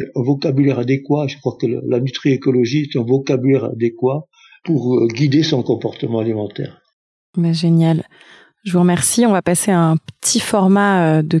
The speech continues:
Speaker 2: questions-réponses rapides qui s'appelle le quiz tonique.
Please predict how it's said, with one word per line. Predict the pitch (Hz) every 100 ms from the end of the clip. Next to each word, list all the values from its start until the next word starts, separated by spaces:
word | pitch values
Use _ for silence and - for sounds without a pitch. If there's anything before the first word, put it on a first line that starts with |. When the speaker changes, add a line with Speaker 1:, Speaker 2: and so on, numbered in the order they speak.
| -
Speaker 2:
questions-réponses | - 202 - 196 180 - 185 -
rapides | - 175 - 180
qui | -
s'appelle | - 165 175 160
le | 151 - _
quiz | - 220 -
tonique. | 180 170 202 -